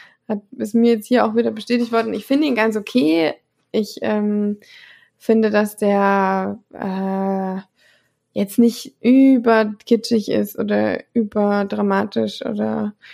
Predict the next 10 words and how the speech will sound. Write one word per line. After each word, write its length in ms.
den 100
kann 160
man 140
mal 140
so 120
ganz 440
gut 240
nebenbei 440
weggucken. 800
Mm, 420